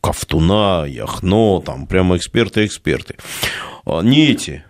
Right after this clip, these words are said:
другие, но точно такого же качества. Немедленно заговорили о том, что Саудовская Аравия, э, вступила на,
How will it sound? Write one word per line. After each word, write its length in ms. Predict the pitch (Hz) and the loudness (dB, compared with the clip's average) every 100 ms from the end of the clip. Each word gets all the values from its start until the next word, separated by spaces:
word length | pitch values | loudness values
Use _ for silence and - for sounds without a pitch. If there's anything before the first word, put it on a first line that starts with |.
| - | -4
другие, 560 | 85 113 101 87 67 | 0 2 2 0 0
но 380 | - 85 101 98 | -2 0 2 0
точно 520 | - - 104 - 101 | -2 -2 0 2 0
такого 280 | 98 98 85 | 0 2 2
же 140 | 80 | 0
качества. 640 | 90 - 82 - - - - - - - - - - _ _ | -2 0 -2 -4 -8 -6 -6 -8 -16 -16 -16 -20 -20 _ _
Немедленно 640 | - 131 160 190 165 127 113 | 4 6 6 4 4 2 0
заговорили 600 | 107 113 113 113 104 95 | 2 4 4 4 4 4
о 120 | 104 | 4
том, 320 | - 220 214 | 4 2 2
что 280 | - - 139 | 0 0 0
Саудовская 640 | - 110 101 85 - 92 | 4 4 4 0 2 2
Аравия, 640 | 117 180 180 160 120 107 65 | 4 6 6 6 6 4 2
э, 520 | - 90 90 85 78 - | 0 2 4 4 2 0
вступила 800 | - - 104 - 120 101 87 62 - _ _ - - - | -6 -2 -2 2 4 6 4 2 -6 _ _ -14 -6 0
на, 500 | 98 95 87 76 | 4 4 2 0